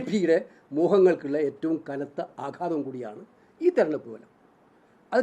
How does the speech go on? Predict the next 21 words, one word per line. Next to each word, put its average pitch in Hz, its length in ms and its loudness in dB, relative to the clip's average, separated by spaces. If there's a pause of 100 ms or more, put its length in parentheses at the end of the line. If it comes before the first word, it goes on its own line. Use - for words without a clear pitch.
കേരള 262 280 10
ജനത 226 180 8 (100)
ഒരിക്കലും 196 300 6 (320)
അംഗീകരിക്കില്ല. 185 580 6
ഇത്തരം 165 220 2 (280)
കേരള 214 300 2
ജനത 185 240 2
ഇതിനൊക്കെ 160 320 -2
തന്നെ 156 140 -4 (180)
മ-, 139 180 -14
കൃത്യമായി 202 600 0
മനസ്സിലാകും 143 520 -2
ഒരാളുടെ 139 420 -6
പൊളിറ്റിക്സ്. 123 420 -12 (520)
ഏത് 165 140 4 (680)
ഒറീസയിലും 190 500 8 (1300)
ഛത്തീസ്ഗഡിലും 185 560 4
മധ്യപ്രദേശിലും 175 640 4
കിട്ടുന്നിടത്തെല്ലാം 175 720 2 (480)
ക്രൈസ്തവരെ 175 460 4
ആക്രമിക്കുക, 151 420 0